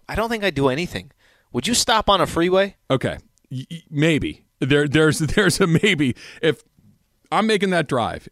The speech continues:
Speaker 2: and
Speaker 1: Yeah.
Speaker 2: all of a sudden I'm driving and I see the paper fluttering in the air,
Speaker 1: Yep.
Speaker 2: and all of a sudden one very briefly sticks to my windshield as I go
Speaker 1: And it's
Speaker 2: through,
Speaker 1: a hundred?
Speaker 2: and it's a hundred dollar bill or
Speaker 1: That's
Speaker 2: a fifty.
Speaker 1: a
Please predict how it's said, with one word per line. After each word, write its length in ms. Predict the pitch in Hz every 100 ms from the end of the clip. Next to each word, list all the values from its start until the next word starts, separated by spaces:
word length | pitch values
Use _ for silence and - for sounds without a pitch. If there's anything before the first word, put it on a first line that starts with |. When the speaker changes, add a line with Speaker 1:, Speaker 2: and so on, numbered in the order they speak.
| -
Speaker 2:
and 360 | 131 127 120
Speaker 1:
Yeah. 80 | 98
Speaker 2:
all 140 | 139 185
of 60 |
a 40 | 180
sudden 360 | - 165 151
I'm 140 | 139 156
driving 320 | 151 143 139
and 60 |
I 40 | 123
see 240 | - 170
the 160 | 139 135
paper 420 | - 190 185 117
fluttering 500 | - 165 165 160 156
in 100 | 151
the 140 | 139 135
air, 300 | 131 101 98 -
Speaker 1:
Yep. 200 | - 117 117
Speaker 2:
and 120 | 139
all 80 | 180
of 60 |
a 40 | 180
sudden 360 | 208 190 156
one 180 | 151 185
very 140 | 175
briefly 500 | 170 - 180 190 170
sticks 300 | 143 - 180 -
to 80 |
my 140 | 156 143
windshield 480 | 139 175 - 156 131
as 100 | 135
I 60 |
go 100 | 127
Speaker 1:
And 80 | 135
it's 120 | 131
Speaker 2:
through, 80 | 110
Speaker 1:
a 40 | 104
hundred? 360 | 120 139 165
Speaker 2:
and 100 | 208
it's 140 | 202 -
a 120 | 311
hundred 260 | - 302 -
dollar 280 | 277 233 233
bill 260 | 208 247
or 60 | 233
Speaker 1:
That's 220 | 165 131
Speaker 2:
a 60 | 240
fifty. 300 | 247 277 277
Speaker 1:
a 200 | - -